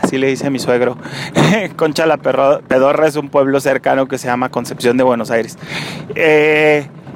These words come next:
y, y el otro día me preguntaban, haciendo un paréntesis, "¿por qué grabas cuando estás caminando? ¿Por qué grabas cuando, cuando estás en el carro, cuando estás, eh, en movimiento?". Le digo, "Pues es que, no sé, yo soy movimiento, me,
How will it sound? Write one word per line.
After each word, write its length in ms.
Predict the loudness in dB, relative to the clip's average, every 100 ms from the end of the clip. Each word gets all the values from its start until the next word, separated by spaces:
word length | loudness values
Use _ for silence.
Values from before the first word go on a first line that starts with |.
| -14 -10
y, 380 | -2 2 2 0 -6
y 280 | -6 0 2
el 80 | 2
otro 180 | 2
día 80 | 0
me 100 | 0
preguntaban, 600 | 0 -2 0 0 0 0
haciendo 260 | -4 -6 -4
un 60 |
paréntesis, 640 | -2 0 0 -2 -4 -4 -6 -14 -12 -12 -12 -4
"¿por 160 | -2 -2
qué 140 | -2
grabas 480 | 0 2 2 2 0
cuando 260 | -2 -4
estás 240 | -4 -4 -4
caminando? 500 | -2 -2 0 0 0
¿Por 220 | 0 -2
qué 140 | -2
grabas 420 | -2 2 2 2 0
cuando, 600 | -4 -2 -2 -2 -2 -6 -14 -14 -6
cuando 280 | -2 0 -2
estás 280 | -2 -2
en 120 | -2 -4
el 120 | -2
carro, 400 | 0 0 0 -2
cuando 240 | -2 -6
estás, 440 | -4 -2 -2 -4 -14 -16 -14 -10
eh, 220 | -8 -6
en 100 | -2
movimiento?". 640 | 2 2 2 2 0 0 -2
Le 40 |
digo, 160 | 0 -2
"Pues 220 | -4 -8
es 140 | -6
que, 340 | 0 0 0 -4
no 180 | -10 -8
sé, 280 | -6 -4 -2
yo 120 | -2
soy 220 | 0 0
movimiento, 680 | 2 0 0 0 0 0 -2
me, 260 | -2 -6